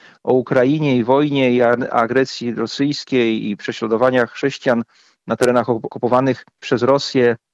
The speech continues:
To mówiliśmy w poprzedniej audycji. A teraz na przykład Burkina Faso, tam bardzo dużo pomagamy też od ładnych paru lat. Kraj bardzo burzliwy, dżihadyści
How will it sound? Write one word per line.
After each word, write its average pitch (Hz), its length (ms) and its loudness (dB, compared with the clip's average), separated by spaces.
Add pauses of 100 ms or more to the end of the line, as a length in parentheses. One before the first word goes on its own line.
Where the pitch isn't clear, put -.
(360)
To 123 140 0
mówiliśmy 120 840 0
w - 100 -20
poprzedniej 143 440 -2
audycji. 123 540 -2 (440)
A 120 160 2
teraz 131 340 0
na 143 80 0
przykład 123 220 -2
Burkina 139 360 0
Faso, 151 300 0
tam 123 180 0
bardzo 139 300 0
dużo 131 320 0
pomagamy 123 520 0
też 110 300 0
od 110 160 -4
ładnych 117 380 -2
paru 117 220 0
lat. 117 320 2 (240)
Kraj 131 240 2
bardzo 131 280 0
burzliwy, 120 800 0
dżihadyści 123 920 -2